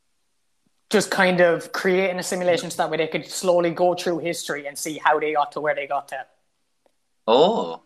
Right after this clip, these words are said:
Speaker 2: I love the fact that he
Speaker 1: Yeah.
Speaker 2: completely countered out arg-, uh, aliens. He was like, "That is definitely not an alien thing. They couldn't give a shite about us. Um, it's definitely not aliens. It's more,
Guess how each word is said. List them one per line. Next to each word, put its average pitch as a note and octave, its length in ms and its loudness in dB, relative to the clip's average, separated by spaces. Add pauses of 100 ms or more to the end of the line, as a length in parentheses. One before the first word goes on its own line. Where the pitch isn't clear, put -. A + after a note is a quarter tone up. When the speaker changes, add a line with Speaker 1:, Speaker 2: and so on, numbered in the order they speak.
Speaker 2:
I A#2 80 6
love F3 180 2
the G3 80 0
fact D#3+ 280 2
that C#3+ 200 0
he C#3 80 -2
Speaker 1:
Yeah. C#3 100 0
Speaker 2:
completely A#2+ 540 -4
countered A2 440 -2
out F#2+ 220 0
arg-, F#2 400 2
uh, F2+ 400 2
aliens. F2 480 -2
He F#2 80 -6
was F2 140 -6
like, F2 180 -2
"That B2 180 4
is A#2 160 -6
definitely G#2 420 0
not F#2+ 220 4
an - 260 -8
alien A2 200 -2
thing. G#2+ 220 -2 (460)
They E3 240 6
couldn't D3 320 0
give C3+ 140 4
a B2+ 60 6
shite C3 320 4
about G2+ 320 4
us. - 540 0
Um, G#2 400 4
it's G#2+ 180 -12
definitely D3 400 0
not B2 240 -2
aliens. G#2+ 600 -4
It's A2 260 -10
more, G#2+ 340 -2